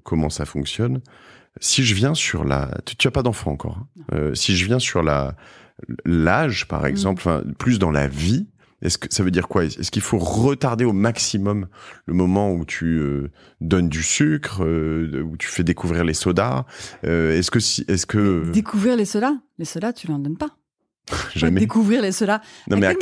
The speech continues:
Speaker 1: quinze
Speaker 2: moment
Speaker 1: ans ?
Speaker 2: tu vas découvrir aux enfants la cigarette ? Bah, tu leur fais pas découvrir, en fait.
Speaker 1: Ok.
Speaker 2: <laughs> Genre, non.
Speaker 1: Non, mais en fait, ils le découvrent. Quoi
Speaker 2: Oui,
Speaker 1: qu'il
Speaker 2: voilà.
Speaker 1: arrive. Ils
Speaker 2: C'est
Speaker 1: le
Speaker 2: ça.
Speaker 1: découvrent un jour.
Speaker 2: Mais c'est l'équi-, enfin, je, écoute, je ne sais pas.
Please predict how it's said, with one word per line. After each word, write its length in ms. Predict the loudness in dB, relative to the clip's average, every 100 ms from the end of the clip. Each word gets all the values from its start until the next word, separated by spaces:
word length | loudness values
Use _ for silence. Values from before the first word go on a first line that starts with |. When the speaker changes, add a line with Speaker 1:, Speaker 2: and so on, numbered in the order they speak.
| 4
Speaker 1:
quinze 60 |
Speaker 2:
moment 120 | 4 2
Speaker 1:
ans ? 40 |
Speaker 2:
tu 40 | 2
vas 120 | 0
découvrir 380 | 0 0 2 2
aux 120 | 2
enfants 160 | 0 0
la 100 | 0
cigarette ? 440 | 2 0 0 -4
Bah, 180 | -2 -2
tu 120 | -2
leur 80 | -4
fais 60 | -2
pas 80 | 0
découvrir, 300 | 0 0 0
en 40 |
fait. 180 | -2 -8 _
Speaker 1:
Ok. 240 | -10 -8 -2
Speaker 2:
<laughs> 1500 | 0 -2 -8 -6 0 2 2 0 2 -2 0 -4 -4 -18 -4
Genre, 200 | 0 2
non. 180 | 0 -2 _ _ _ _ -16 -2
Speaker 1:
Non, 80 | 2
mais 160 | 4 2
en 100 | 0
fait, 240 | 0 0 0
ils 80 | 2
le 100 | 2
découvrent. 520 | 2 0 -4 -6 -14 _ -20 -2
Quoi 80 | 2
Speaker 2:
Oui, 60 |
Speaker 1:
qu'il 60 | 4
Speaker 2:
voilà. 180 | 4 2
Speaker 1:
arrive. 160 | 0 -6 -6
Ils 100 | 0
Speaker 2:
C'est 60 | 2
Speaker 1:
le 60 | 4
Speaker 2:
ça. 80 |
Speaker 1:
découvrent 180 | 2 2
un 40 | 0
jour. 220 | 0 -6 -12 -6
Speaker 2:
Mais 260 | -2 -2 -4 -8
c'est 240 | -4 0
l'équi-, 280 | 2 2 -2
enfin, 220 | -4 -4 -4 _ _ _ _ _ _ _ _ -14 -14 -10 -6
je, 120 | -2
écoute, 280 | 0 0 -2 -4
je 140 | 2 2
ne 80 |
sais 180 | 4 2
pas. 320 | 0 -4 _